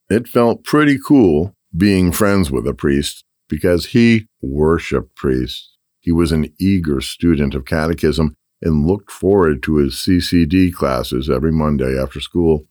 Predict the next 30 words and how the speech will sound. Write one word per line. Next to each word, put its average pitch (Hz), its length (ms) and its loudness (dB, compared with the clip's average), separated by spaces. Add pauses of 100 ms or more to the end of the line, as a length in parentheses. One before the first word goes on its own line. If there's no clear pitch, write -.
(280)
He 98 260 -2
prayed 95 560 0
the 98 120 2
rosary 87 640 2
regularly, 71 920 -2 (320)
and 73 100 -2
he 76 80 2
went 98 240 0
to - 60 -12
confession 80 840 -2
on 85 260 0
a 92 200 2
weekly 85 580 0
basis, 76 720 -2 (600)
because 87 340 -2
that's 101 320 -2
what 107 140 0
his 90 120 0
beloved 80 640 0
grandmother 69 760 -2 (320)
taught 90 420 -4
him 67 280 -2
to 73 120 -6
do. 71 440 0 (380)
His 110 300 0
mom's 98 640 2
mom 73 500 0
was 76 320 -2
super 98 600 0
religious, 80 720 0